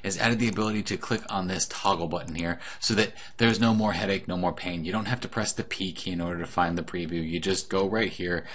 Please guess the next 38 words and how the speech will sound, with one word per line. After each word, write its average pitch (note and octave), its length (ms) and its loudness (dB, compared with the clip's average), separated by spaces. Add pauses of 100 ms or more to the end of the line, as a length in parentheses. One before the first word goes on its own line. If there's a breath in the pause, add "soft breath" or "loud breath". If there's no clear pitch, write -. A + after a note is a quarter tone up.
(120)
and F2+ 140 -4
click F#2+ 240 0
on E2 160 0
this, E2 280 -2 (200 loud breath)
and E2 100 -2
that F2 140 0
will F2+ 100 -2
toggle G2 340 4
your F#2 140 2
settings F#2 300 0
back F2 260 0
to F2 80 -6
what F2 160 -2
they E2 80 0
are D#2+ 80 0
as D#2+ 140 -4
default, C#3 500 2 (220 loud breath)
and F#2+ 160 2
then F#2 140 4
what G2 180 4
you've F#2 180 -4
done E2 300 4 (180 loud breath)
to - 120 -8
fix - 420 -2 (180)
your D#2 320 -4 (220 loud breath)
photograph. D3 480 6 (340 loud breath)
Now, G#2+ 300 6 (920 loud breath)
the D3 80 6
graduated D3 600 10
filter G#2+ 500 6
and F#2+ 300 2
the F2+ 300 -2
radial F#2+ 380 4
filter E2+ 500 0
is F#2+ 200 -2
something F#2 340 0
that E2+ 120 -4
they, F2 360 -2